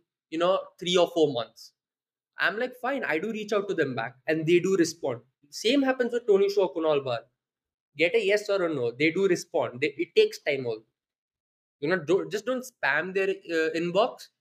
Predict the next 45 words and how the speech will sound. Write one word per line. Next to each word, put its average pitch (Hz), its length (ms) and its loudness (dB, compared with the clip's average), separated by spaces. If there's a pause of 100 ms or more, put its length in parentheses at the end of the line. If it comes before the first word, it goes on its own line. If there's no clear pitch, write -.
(200)
but 180 140 0
ensure 175 460 0
that, 196 160 0
you 190 100 -6
know, 214 180 -4 (320)
you 170 200 -2
are 175 180 4
able 165 360 -4
to 175 100 -6
get 156 220 -2
a 160 80 2
response 151 480 0
out 127 100 0
of 117 80 -4
them. 120 140 -6
If 127 140 -8
they 165 120 2
say 196 240 6
no, 202 380 2 (340)
just 160 240 -6
be 175 260 2
able 170 200 2
to 175 80 -8
follow 143 380 4
up 170 160 -4
with 151 100 -8
them 160 160 0
in 147 140 -2
a 160 60 4
manner 151 280 0
that, 190 280 -2 (760)
"That's 139 260 -2
not 139 160 0
a 180 60 2
problem. 180 600 2 (300)
Completely 160 380 0
understand 151 380 0
the 156 40 -2
busy 143 220 -4
schedule 147 360 0
that 139 140 2
you 143 120 -2
have 139 180 0
ongoing, 147 460 0
but 165 200 2